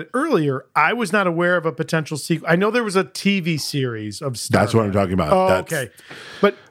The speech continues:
Speaker 1: they
Speaker 2: fa-, I
Speaker 1: clearly
Speaker 2: didn't say potential. Both Tron, because Legacy wa-, is a
Speaker 1: Sure.
Speaker 2: failure, and
Speaker 1: Uh, hmm.
Speaker 2: Starman. Like, now, do you know who stars in Starman, the T V series?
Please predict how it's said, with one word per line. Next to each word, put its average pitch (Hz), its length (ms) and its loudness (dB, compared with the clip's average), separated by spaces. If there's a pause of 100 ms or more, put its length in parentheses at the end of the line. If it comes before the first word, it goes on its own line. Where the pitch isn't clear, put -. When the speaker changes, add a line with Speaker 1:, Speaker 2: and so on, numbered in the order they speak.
(140)
Speaker 1:
they 214 120 6
Speaker 2:
fa-, 165 140 4
I 143 120 6
Speaker 1:
clearly 175 140 2
Speaker 2:
didn't 180 100 -4
say 180 100 4
potential. 147 500 2
Both 139 560 0
Tron, 135 720 2 (480)
because 104 460 2
Legacy 110 540 2
wa-, 107 160 4
is 113 200 2
a 165 60 2
Speaker 1:
Sure. 131 160 2
Speaker 2:
failure, 87 380 -2 (720)
and 110 420 2
Speaker 1:
Uh, 208 140 -8 (240)
hmm. 165 80 -12
Speaker 2:
Starman. 131 680 2
Like, 107 340 0 (480)
now, 127 180 6
do 120 80 0
you 139 80 4
know 143 160 2
who 127 160 0
stars 117 560 0
in 151 140 2
Starman, 160 440 0
the 156 80 2
T 160 140 2
V 165 120 -2
series? 202 460 -4